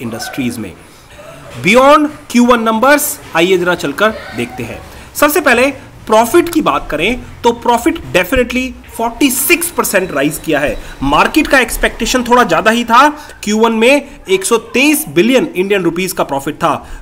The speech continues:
क्यू टू में, यहां पर ट्वेंटी ट्वेंटी टू में क्यू वन में एक सौ अस्सी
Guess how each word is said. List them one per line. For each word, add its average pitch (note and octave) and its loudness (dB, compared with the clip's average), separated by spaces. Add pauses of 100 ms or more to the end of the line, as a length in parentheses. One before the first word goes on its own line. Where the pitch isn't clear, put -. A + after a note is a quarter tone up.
(120)
क्यू A#3 2
टू D4 4
में, A#3+ 4
यहां D#3 -2
पर G3+ 0
ट्वेंटी F3+ -4
ट्वेंटी F3+ -4
टू G3 -6
में B3+ 2 (340)
क्यू F#3 -2
वन G3+ 0
में A#3+ -2 (220)
एक G3 0
सौ C4 -2
अस्सी A#3+ 0